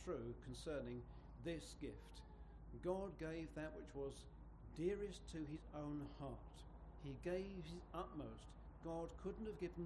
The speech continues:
more than he gave in giving his Son.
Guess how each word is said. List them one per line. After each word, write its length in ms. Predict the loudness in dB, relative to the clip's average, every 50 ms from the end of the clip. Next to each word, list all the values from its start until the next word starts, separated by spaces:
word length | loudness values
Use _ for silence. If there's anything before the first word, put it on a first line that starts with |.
| 4 6
more 400 | 6 6 6 6 4 2 0 0 0 -2 -6 -6 -8 -6 -6 -6 -4 0
than 80 | 2 2
he 160 | 4 4 2 4
gave 360 | 2 2 4 4 2 2 0 -4 -6 -8 -8 -6 -4 -2
in 140 | -2 0 0
giving 340 | 0 0 2 2 2 0 0 -2 -4 -8 -8 -4 -2
his 220 | 0 2 2 0 0 -4 -6 -6 -8 -8 -6 -4
Son. 240 | 0 0 2 2 2